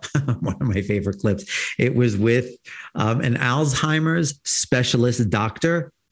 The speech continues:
Doc-, Doctor Joshua Schuheim. He speaks really all around the world, and he's brilliant. He's also a geriatric medicine doctor and deals mainly with memory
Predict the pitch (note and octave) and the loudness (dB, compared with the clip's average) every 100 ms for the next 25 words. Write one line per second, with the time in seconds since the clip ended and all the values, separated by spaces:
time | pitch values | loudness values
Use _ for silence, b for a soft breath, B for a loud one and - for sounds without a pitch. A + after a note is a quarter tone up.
0 | B _ G#2 A2+ A2+ - A#2+ A2+ A#2 A2+ | B _ -2 0 -2 -4 0 0 0 0
1 | G2 A#2 A#2 A#2+ C#3+ C3+ - - C3+ B2+ | 0 2 0 0 2 0 0 -2 0 0
2 | - E2+ D#2+ - - B B B B B | 0 0 0 -4 -8 B B B B B
3 | - A2+ A2 A#2+ - - G#3+ - B2+ C#3 | 0 2 2 2 -2 0 0 0 0 2
4 | C3 A2+ A#2 A#2+ A#2 A2 G#2 F#2+ G#2 G#2 | 2 2 2 2 2 2 2 2 2 2
5 | F2 E2+ - G#2 G2+ G2+ G2 G#2 F#2 F2 | 0 -2 -2 0 0 0 0 0 0 0
6 | B2 B2+ B2+ B2+ A#2+ F#2 - A#2+ A#2 A#2+ | 2 4 2 2 0 0 0 0 0 0
7 | A#2 G#2 G2 E2 G#2+ A2 A2 G#2+ - A2+ | 2 2 0 2 2 2 2 -2 -2 -2
8 | G2+ - B B G2+ A#2+ D3+ C#3+ G#2 F2+ | -4 -10 B B 0 2 2 2 2 2
9 | F#2 E2 - F2+ G2+ - G#2+ G2 G#2+ G#2 | 0 -2 -2 0 0 0 0 2 2 2
10 | F2+ B2+ D#3 A#2+ A2 G#2+ - G#2+ G#2+ G#2+ | 2 2 2 2 2 2 2 2 2 2
11 | A2 A2 | 2 0